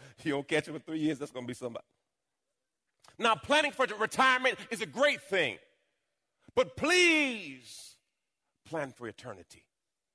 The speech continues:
I read an article in the New York Times.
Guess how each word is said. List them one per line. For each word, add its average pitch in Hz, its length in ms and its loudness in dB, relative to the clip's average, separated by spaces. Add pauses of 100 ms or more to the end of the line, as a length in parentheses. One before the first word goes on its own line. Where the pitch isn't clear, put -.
(4000)
I - 80 -12
read 98 180 -8
an - 100 -10
article 98 440 -6
in 90 80 -12
the 101 60 -12
New 104 40 -12
York 101 220 -10
Times. 87 640 -10